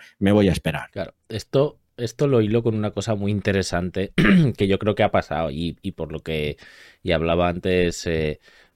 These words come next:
Speaker 2: Pablo Franco de que están pasando cosas muy raras, eh, que, que no se han visto, ¿no? Hasta ahora. Y, y es que, eh, yo creo que esa parte es verdad. Y es verdad porque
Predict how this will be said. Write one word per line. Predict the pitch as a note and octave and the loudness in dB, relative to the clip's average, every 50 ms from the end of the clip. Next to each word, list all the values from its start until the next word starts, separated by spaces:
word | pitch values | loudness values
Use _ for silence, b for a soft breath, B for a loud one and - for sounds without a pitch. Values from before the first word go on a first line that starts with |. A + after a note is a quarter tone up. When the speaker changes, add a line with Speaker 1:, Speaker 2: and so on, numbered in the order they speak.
| _ | _
Speaker 2:
Pablo | - F#2 F#2 F#2 F#2+ | 0 2 2 2 2
Franco | - - F#2+ F#2+ F#2+ G2+ F#2+ | 0 0 -2 0 0 0 0
de | F#2 | 0
que | - E2+ | 0 -2
están | - - F#2+ F2+ F2+ | -2 -2 -4 -2 0
pasando | - F#2 - F#2+ F2 F#2 F2+ - | 0 -2 0 -2 -2 -2 -2 -2
cosas | F2+ - A2 G2 F#2 | -2 -2 -2 -2 -2
muy | F#2 F2+ E2+ | -2 -2 -4
raras, | D2 D2+ D#2+ D#2 D2+ C2+ - - B B B B B B B B | -4 -2 -4 -4 -4 -4 -8 -12 B B B B B B B B
eh, | - F2+ F2+ E2+ E2 D#2+ D#2 D2+ C#2+ A#1+ - _ | 2 2 4 4 4 2 2 0 -2 -4 -6 _
que, | - G2 F2 - | -2 -2 0 0
que | - G#2 | 0 2
no | G2 G#2+ | 2 2
se | A2 - C3 | 4 4 4
han | A#2+ A#2 G2 | 4 4 4
visto, | A2+ G#2 - - - E2 | 2 2 0 -2 -4 -4
¿no? | D#2+ F2+ A#2 B2+ A#2+ | -4 -4 -4 -4 -4
Hasta | G2 - - F#2+ | -6 -4 -2 0
ahora. | F#2 G2+ G2 E2 D2 - - | 0 0 0 -2 -4 -8 -12
Y, | - D#2+ C#2+ - _ | -16 -16 -16 -16 _
y | - G#2+ A2 G#2 G2+ | -12 -6 -4 -2 -2
es | G2+ - - - | -2 -4 -4 -2
que, | C3+ B2+ B2+ A#2+ - - - | -2 0 0 -2 -6 -10 -16
eh, | - - - - - B B B B B B B B _ | -16 -16 -16 -16 -18 B B B B B B B B _
yo | - G#2+ G#2 - G#2+ | -18 -8 -6 -4 -2
creo | - A#2 A#2 A2 | 0 0 0 0
que | - A#2 | -2 -4
esa | G#2 A2 G#2 | -6 -4 -2
parte | - G#2 G#2+ - A2 | -2 -4 -2 -2 -2
es | G#2 G2 F#2+ | -2 -2 -2
verdad. | F#2+ F2 F2 - B2 E3+ F#3 _ - - - | -6 -6 -6 -6 -8 -8 -10 _ -20 -20 -14
Y | F2+ F#2+ F#2+ | -6 -4 -2
es | G2+ A#2 | -2 0
verdad | C3 C3+ C3 A#2 A#2 C3 C#3 - - | 0 0 2 4 2 2 2 2 0
porque | A2+ G2+ - - G#2+ G2 F#2+ F#2 | -2 -2 0 2 4 4 4 2